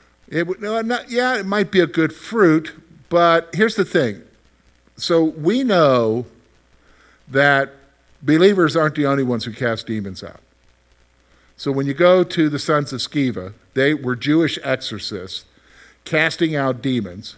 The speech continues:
That was their job, okay? But in that one instance, you know, they're trying to cast them out in the name of Paul and, and of Jesus, and the,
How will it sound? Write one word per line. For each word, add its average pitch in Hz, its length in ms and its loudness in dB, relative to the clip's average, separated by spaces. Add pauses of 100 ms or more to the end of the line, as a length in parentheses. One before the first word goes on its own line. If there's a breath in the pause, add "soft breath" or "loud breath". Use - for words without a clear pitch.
(120)
That 127 220 -4
was 131 180 -6
their 120 140 -2
job, 113 500 -4 (300)
okay? 113 420 -6 (840 soft breath)
But 123 120 2
in 120 160 -2
that 151 260 2
one 151 180 2
instance, 147 680 -2 (160)
you 127 100 -6
know, 123 100 2
they're 131 120 0
trying 139 300 0
to 131 40 -6
cast 143 360 -2
them 131 120 -4
out 127 140 0
in 123 40 -2
the 120 180 -2
name 120 120 -2
of 107 80 -10
Paul 123 440 -2
and, 104 220 -8 (140)
and 107 140 -10
of 101 100 -12
Jesus, 117 640 -2 (420 soft breath)
and 113 140 -4
the, 110 120 -4